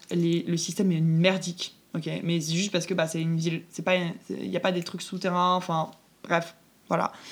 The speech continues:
Donc, euh... voilà, moi, j'ai passé mon permis de conduire. Euh, j'étais grave triste le premier jour où je l'ai pas eu. Et je me rappelle, il y a une de mes amies, enfin, une des amies de ma mère qui était là ce jour-là. Euh, malheureusement, elle est plus là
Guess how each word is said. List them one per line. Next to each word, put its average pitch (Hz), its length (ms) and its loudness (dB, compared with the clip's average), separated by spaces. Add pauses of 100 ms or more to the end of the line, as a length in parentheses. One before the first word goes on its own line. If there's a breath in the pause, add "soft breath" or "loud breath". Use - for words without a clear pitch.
(320 loud breath)
Donc, 226 420 6
euh... 202 800 10
voilà, 185 280 8
moi, 220 120 6
j'ai 233 80 2
passé 233 180 2
mon 254 80 6
permis 214 180 4
de 196 40 -2
conduire. 214 580 6
Euh, 190 220 8
j'étais 185 260 2
grave 220 260 6
triste 233 280 2
le 196 80 4
premier 208 260 4
jour 220 140 0
où 214 80 0
je 185 80 0
l'ai 190 80 4
pas 185 140 6
eu. 208 180 6
Et 190 80 6
je 170 60 0
me 180 40 2
rappelle, 175 200 2
il 185 60 2
y - 40 -2
a - 20 -4
une 185 120 2
de 180 40 4
mes 175 180 2
amies, 202 340 4 (420 loud breath)
enfin, - 160 -4
une 202 80 6
des 190 200 4
amies 202 140 6
de 214 40 6
ma 208 100 6
mère 214 220 6
qui 226 80 2
était 190 160 4
là 220 380 10
ce 190 140 -2
jour-là. 190 640 8
Euh, 175 320 4
malheureusement, 170 380 2
elle 170 60 0
est 165 40 -4
plus 185 160 -2
là 185 320 8